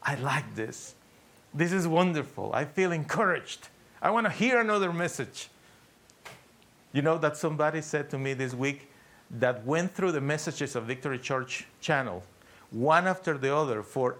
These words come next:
hours. That person said to me, "This is so rich to me. It's, it's a blessing, and I like that." Of course, it's our privilege to share the word, and what a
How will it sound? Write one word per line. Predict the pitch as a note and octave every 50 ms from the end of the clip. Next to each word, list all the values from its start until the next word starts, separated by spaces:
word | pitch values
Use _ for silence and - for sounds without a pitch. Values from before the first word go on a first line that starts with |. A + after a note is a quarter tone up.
| - -
hours. | - D3 D3+ E3 E3 E3+ E3+ E3+ E3 D#3+ D3 C3 G#2 F2 F2+ G#2+ - - - - - - - _ _ - - - _ - - - - - _ _ _ _ _ _ - _ _ - - - _ _ - - - - _ _ _ _ _
That | C3 C3+ C3+ -
person | D#3 D3+ C3+ - D3+
said | B2 C#3+ C3+ C3+
to | C#3 C3
me, | C#3 C#3+ C#3+ C#3+ - - - - - _ -
"This | D#3+ E3 D#3+
is | D#3+ E3 D3+
so | - - E3+ D#3+ D#3+
rich | D3+ C#3+ D3 D3+ E3 F3+ F3+ D#3+ - - - - -
to | C3 A2
me. | A#2 B2+ A#2
It's, | A2+ A#2+ B2 A2 - - C#3+ C#3+ - -
it's | F3 - -
a | D3+
blessing, | A#2+ A#2 C#3 C#3+ D3 C#3+ C#3+ - - A2 - - - - - -
and | A#2 A2 A2+
I | A#2 A#2+
like | B2+ B2 B2+ C3 C3 B2 A2+ -
that." | - - - - - _ _ _ _ - _ _ - - _ _ _
Of | A#2+ - - -
course, | - F#3 F#3 D3+ A2+ - -
it's | C3+ B2 -
our | C3 A#2 A2+
privilege | - - - - - A#3+ B3+ G#3 D#3+ A#2+ A2+ G#2+ - - - - -
to | G#2+ G2+
share | - - - D#3+ F3+ F#3+
the | F#3 F#3 E3+
word, | E3 F#3 G3 G3 E3 B2+ - - - - - - - - - -
and | - B2 C3 C3 A#2+ B2+ A#2 B2+
what | D3+ F#3 G#3+ A#3 G#3
a | E3+ B2+